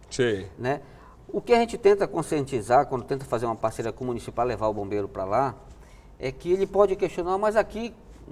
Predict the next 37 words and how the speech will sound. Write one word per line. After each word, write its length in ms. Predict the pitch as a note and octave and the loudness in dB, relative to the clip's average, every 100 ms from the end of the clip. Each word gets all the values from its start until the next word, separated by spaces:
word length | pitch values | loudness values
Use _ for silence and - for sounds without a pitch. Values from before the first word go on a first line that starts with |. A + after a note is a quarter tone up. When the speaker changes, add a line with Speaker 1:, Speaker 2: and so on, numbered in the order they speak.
| - - | -10 8
Speaker 2:
quase 240 | A3 A3+ | 8 8
Speaker 1:
Não 120 | A3 | 4
Speaker 2:
não 40 | G#3 | 4
Speaker 1:
tem 100 | A#3 | 2
Speaker 2:
tem 120 | A#3 | 2
Speaker 1:
necessidade, 320 | F3 E3 A3 | 4 6 8
Speaker 2:
incêndio, 220 | G3+ C#3 | 6 2
Speaker 1:
certo. 140 | B2+ C#3 | 4 6
Speaker 2:
quase 180 | A3+ A3 | 6 4
não 80 | |
tem 180 | G3+ G#3 | 0 0
incêndio." 460 | G3 D#3+ D3+ A2 G#2 - - - - - - - - | -2 -2 -4 -4 -10 -20 -20 -20 -20 -16 -16 -16 2
Mas 380 | F3+ A#3 - - B2+ - - | 8 8 6 -6 -10 -10 -4
a 80 | D#3+ | 0
gente 180 | G#3 | 0
trabalha 420 | G#3+ F3+ F3+ G#3 F#3 | 2 4 6 6 4
com, 280 | G3+ G3+ F3+ - | 2 0 0 -6
com, 260 | F3+ F3+ E3 | -2 0 0
com 200 | - E3 | -2 0
a 160 | D3+ C#3 | 2 2
missão 400 | D3 - B3 F#3 | 0 0 -2 0
de 100 | F#3+ | 2
não 180 | D4+ | 2
ter 280 | - - D#4 | 0 0 2
realmente 420 | B3 E3+ D3 C3+ | 4 4 2 -4
um 40 | C#3+ | -8
incêndio. 460 | C3 B2 G#2+ G#2+ | -8 -8 -8 -2
Aí 100 | B2+ | 0
nós 180 | G3+ A3 | 0 -2
vamos 320 | D#3 G3+ G3+ | 0 0 0
estar 280 | - F3 G3 | 0 4 6
lá 240 | D#3+ E3 F#3 | 6 6 6
pra 140 | E3+ | 2
fazer 280 | - F3+ G3 | -2 0 0
a 40 | |
parte 220 | G3 F#3+ | 0 -4
preventiva. 680 | - F#3+ G#3 G3+ D#3+ E3 | -2 -2 -4 -6 -6 -6